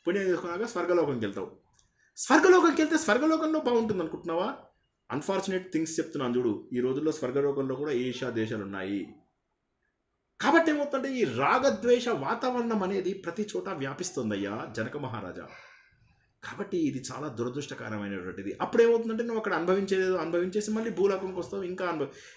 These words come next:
ఈ విధంగా నువ్వు వెళ్తూ ఉంటావు. భగవంతుణ్ణి మాత్రమే ఆశ్రయించాలి, భగవంతుణ్ణి మాత్రమే ఆశ్రయించాలి. ఇదే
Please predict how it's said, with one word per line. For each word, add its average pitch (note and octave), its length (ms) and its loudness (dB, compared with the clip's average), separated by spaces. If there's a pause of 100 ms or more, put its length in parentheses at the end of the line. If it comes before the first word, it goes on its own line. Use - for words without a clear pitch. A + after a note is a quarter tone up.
ఈ A#3+ 140 6
విధంగా B3+ 420 6
నువ్వు A3+ 240 2
వెళ్తూ G3 340 4
ఉంటావు. D#3+ 600 2
భగవంతుణ్ణి G3+ 580 -4
మాత్రమే D3 540 -6
ఆశ్రయించాలి, C3 1160 -6
భగవంతుణ్ణి C#3 460 -4
మాత్రమే A#2 420 -8
ఆశ్రయించాలి. A2 640 -6
ఇదే F#3 300 0